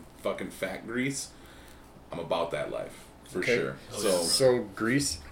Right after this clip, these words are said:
Speaker 2: <laughs>
Speaker 1: Grease. Um, ch-, I mean, chocolate is just one of those things. It's like,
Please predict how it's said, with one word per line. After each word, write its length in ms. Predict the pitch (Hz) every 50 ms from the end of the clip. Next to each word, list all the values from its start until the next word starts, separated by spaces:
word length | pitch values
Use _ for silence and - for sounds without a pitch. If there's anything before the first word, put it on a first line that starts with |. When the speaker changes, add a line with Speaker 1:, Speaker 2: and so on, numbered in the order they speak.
| 285 - -
Speaker 2:
<laughs> 260 | - - - - - -
Speaker 1:
Grease. 500 | 143 160 160 156 156 147 - - - - - - - - - - - - - -
Um, 680 | - 98 101 98 95 95 92 95 95 92 92 92 95 92 - - - - - - - - - - - - - - - - - - - - - - - - - - - - - - - - - - - - - - - - - - - - - - - - - - - - - - - - - - - - - - - - - - - - - - - - - - - - - - - -
ch-, 180 | - - - - -
I 80 | - -
mean, 280 | 104 101 98 92 87
chocolate 600 | - - - 113 107 104 101 - 107 98 90 82 82 - - - - -
is 220 | - 92 95 87 -
just 260 | - 87 82 - -
one 140 | 95 92 92
of 60 | 90
those 240 | 85 85 82 - -
things. 680 | 95 87 85 85 85 82 82 - - - - - - - - - - - - - - - - - - - -
It's 240 | - - - -
like, 260 | 95 85 78 80 -